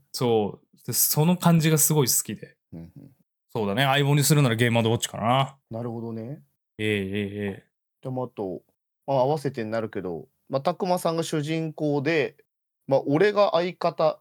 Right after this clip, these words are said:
Speaker 2: てか相棒の立場に俺がいるとしたらどんなゲームなのかっ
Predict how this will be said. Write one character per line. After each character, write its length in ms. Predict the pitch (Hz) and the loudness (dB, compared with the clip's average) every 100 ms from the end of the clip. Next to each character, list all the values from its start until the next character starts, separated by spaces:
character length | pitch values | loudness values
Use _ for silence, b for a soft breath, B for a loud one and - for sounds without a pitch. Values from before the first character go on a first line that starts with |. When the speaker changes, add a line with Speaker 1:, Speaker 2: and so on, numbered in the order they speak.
| _ | _
Speaker 2:
て 80 | 143 | -8
か 140 | 120 - | -2 2
相 200 | 165 156 | 2 0
棒 200 | 156 156 | 0 0
の 100 | 156 | 0
立 240 | 156 139 | -2 -2
場 140 | 113 92 | -2 -2
に 220 | 82 - | -6 -6
俺 180 | 113 120 | -4 -2
が 200 | 113 - _ _ - | 0 -2 _ _ -4
い 100 | 139 | 0
る 120 | 170 | 0
と 120 | 175 | -2
し 60 | - | -2
た 80 | 156 | 0
ら 80 | 135 | 0
ど 140 | 120 | 0
ん 140 | 127 127 | 0 0
な 100 | 120 | -2
ゲ 260 | 117 120 | -2 -2
ー 40 | 117 | -2
ム 260 | 110 110 - | -4 -8 -8
な 100 | 123 | -6
の 120 | 101 | -6
か 120 | - | -8
っ 60 | 110 | -14